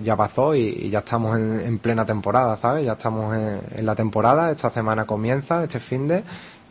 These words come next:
y yo creo que, bueno, con ganas de, del sábado, pues mostrar todo el trabajo y toda la carga de trabajo y todos los conceptos que hemos ido trabajando durante,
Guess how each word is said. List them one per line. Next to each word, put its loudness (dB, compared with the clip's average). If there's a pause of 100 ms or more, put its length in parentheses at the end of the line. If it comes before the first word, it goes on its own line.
y -2
yo -4
creo -2
que, 0
bueno, -4
con -4
ganas 0
de, 0
del -2
sábado, 4
pues 0
mostrar -2
todo 0
el 0
trabajo 4
y -6
toda 2
la 2
carga 2
de 2
trabajo 4
y -2
todos -2
los -4
conceptos -4
que -6
hemos -2
ido -2
trabajando 0
durante, -2